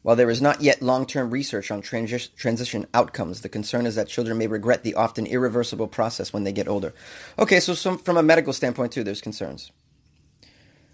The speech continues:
This is a major, major decision that we don't know what long-term effects could have. And so at your, if you're thirteen years old and you're like, "I want it," like, slow it down, okay? And if you're, and certainly if your parents try and ma-,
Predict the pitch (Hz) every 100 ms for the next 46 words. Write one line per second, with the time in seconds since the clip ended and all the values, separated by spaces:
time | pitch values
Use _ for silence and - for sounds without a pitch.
0 | _ _ - - 127 123 120 127 131 123
1 | 127 123 120 117 113 - 113 104 87 82
2 | 101 110 90 107 110 104 - - 113 -
3 | 117 110 117 110 107 123 - 131 123 117
4 | - - 113 113 117 - - 117 - 117
5 | 120 117 _ 131 123 127 127 123 120 131
6 | 127 113 107 104 - _ 113 113 110 127
7 | 131 110 107 - _ 87 - - 160 143
8 | 131 95 73 - _ _ _ _ - 117
9 | 110 117 _ _ _ _ _ _ 139 143
10 | 156 143 135 135 _ _ _ - 139 -
11 | - 240 135 113 123 - 127 180 160 156
12 | 143 120 117 _ _ _ 123 131